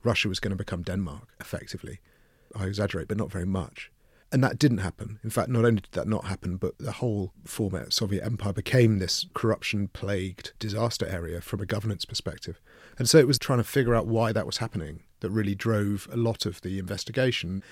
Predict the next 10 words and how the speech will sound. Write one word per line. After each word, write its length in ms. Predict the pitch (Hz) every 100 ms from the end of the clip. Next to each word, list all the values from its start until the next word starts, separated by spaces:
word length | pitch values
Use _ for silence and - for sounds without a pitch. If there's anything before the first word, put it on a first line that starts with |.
| - -
And 160 | 123 135
then 140 | 147
what 140 | 143
was 160 | 110 127
really 240 | 135 120
interesting 440 | 127 - 120 117 101
was 180 | 107 113
realizing 640 | 127 143 113 107 98 95
that 200 | 98 -
the 240 | 104 95